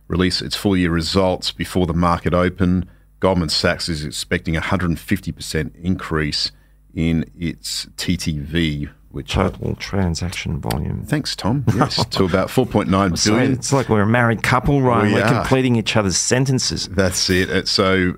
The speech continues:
Speaker 1: earnings around a hundred twenty-three point nine million for the ebitda. I won't go into the acronym for that, but just bear that in mind. And, of course, we've got Eagers Automotive and Telix Pharmaceuticals both hosting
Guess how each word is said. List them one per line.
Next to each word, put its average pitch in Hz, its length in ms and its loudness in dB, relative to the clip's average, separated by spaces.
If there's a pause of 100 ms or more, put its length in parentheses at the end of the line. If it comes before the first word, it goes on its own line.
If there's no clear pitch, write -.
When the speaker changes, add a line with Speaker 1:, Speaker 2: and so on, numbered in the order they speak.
Speaker 1:
earnings 113 440 2
around 92 320 4
a - 40 2
hundred 90 240 0
twenty-three 87 460 0
point - 280 -4
nine 85 560 2
million 87 520 2
for 80 260 -2
the 73 320 -4 (100)
ebitda. - 260 -6 (240)
I 78 340 0 (360)
won't 78 200 -4
go 76 140 -2
into 73 200 -8
the 69 260 -6
acronym 76 360 -6
for - 100 -10
that, 78 180 -2
but 80 120 -10
just - 280 -10 (280)
bear 85 140 0
that - 160 -2
in 85 80 0
mind. 92 340 2 (400)
And, 104 420 2
of - 160 -4
course, - 360 0
we've 95 220 0 (160)
got 107 260 2 (100)
Eagers 113 360 2
Automotive 87 760 2
and 87 200 0
Telix 95 400 0
Pharmaceuticals 87 840 -2
both 80 200 -2
hosting 78 520 -4